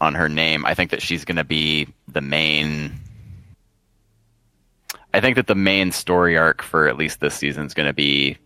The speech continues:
who Omega is, where, what,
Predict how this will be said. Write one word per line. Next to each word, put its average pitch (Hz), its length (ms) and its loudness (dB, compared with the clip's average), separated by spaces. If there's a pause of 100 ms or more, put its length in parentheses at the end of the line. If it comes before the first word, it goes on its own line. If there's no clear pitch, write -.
(680)
who 90 180 2
Omega 76 340 2
is, 73 380 0
where, 73 520 0 (720)
what, 80 280 2